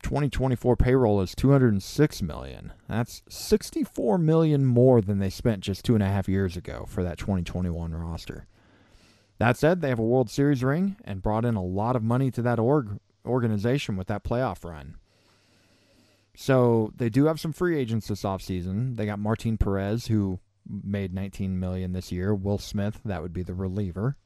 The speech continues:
at thirteen point three million. Jordan Montgomery, who was, they traded for, made ten million this last year. I was reading, s-, uh, there was a report coming out on Friday saying that he, the Rangers are still really making it a priority to try to get him back.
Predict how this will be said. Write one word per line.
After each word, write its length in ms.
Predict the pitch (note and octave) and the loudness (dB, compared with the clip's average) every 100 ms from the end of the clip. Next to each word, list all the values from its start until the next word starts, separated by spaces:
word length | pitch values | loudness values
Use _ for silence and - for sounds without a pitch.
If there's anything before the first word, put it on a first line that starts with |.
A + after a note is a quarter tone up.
| - | -16
at 140 | F2 | -12
thirteen 360 | - F#2+ - F2+ | -6 -6 -6 -6
point 240 | F#2+ F#2 | -6 -6
three 220 | - F#2 F2+ | -6 -6 -4
million. 480 | F2+ F#2 F#2+ C#3 - _ _ _ _ _ | -4 -4 -4 -6 -8 _ _ _ _ _
Jordan 260 | - B2 G#2+ | 2 4 4
Montgomery, 600 | G2+ G2 G#2+ A#2+ G#2+ G2 | 0 -2 -2 0 0 0
who 180 | G2+ F#2 | -2 -2
was, 300 | F#2 F2 - | -4 -6 -6
they 160 | F#2+ | -8
traded 360 | - G2+ F#2 F2+ | -4 -4 -4 -4
for, 360 | F#2 F2+ F#2+ F#2+ | -4 -2 -2 -2
made 240 | F#2 F2 | -4 -4
ten 240 | - A#2+ | -4 -2
million 300 | G#2 F2 F2 | -2 -4 -8
this 180 | E2 - | -10 -10
last 300 | F2 D#2+ - | -8 -8 -8
year. 240 | E2+ F#2+ A2 | -4 -4 -4
I 120 | - | -4
was 180 | G2+ G2 | -4 -2
reading, 460 | G2+ G#2+ F#2+ F2+ F2+ _ _ _ _ | -2 -2 -2 -6 -10 _ _ _ _
s-, 200 | - - - | -16 -16 -10
uh, 120 | G2+ | -4
there 160 | G2+ A#2 | 2 4
was 120 | G#2+ | 4
a 40 | |
report 580 | F2 - - B2 A#2 - | 0 -2 4 4 4 0
coming 240 | - G2+ G2+ | 0 2 2
out 120 | G2+ | 0
on 100 | F#2 | -2
Friday 380 | G2+ A#2 F2 E2 | 2 2 2 -2
saying 320 | - F#2 F2 | -4 -2 -2
that 160 | E2+ - _ _ _ _ | -4 -8 _ _ _ _
he, 440 | - G#2+ G#2 G2 - - | -2 0 2 0 -2 -4
the 200 | F2+ E2+ | -2 0
Rangers 420 | F#2+ G#2+ F#2+ F2 | 0 0 0 -2
are 80 | E2+ | -4
still 420 | - G2+ F2+ E2+ - - | 0 0 0 -4 -10 -4
really 420 | G2 G#2+ F#2+ F#2 F2+ | 2 4 4 0 -2
making 320 | F2+ G2 F#2+ | -4 -2 -2
it 80 | F2+ | -4
a 60 | D#2+ | 0
priority 420 | F#2+ F#2 F#2+ F2 | 2 4 2 0
to 60 | |
try 200 | - G2 | 0 0
to 80 | F#2 | 0
get 160 | F2 F2 | -2 0
him 160 | G2 | 0
back. 380 | F#2 D#2 - - | 0 -2 -6 -10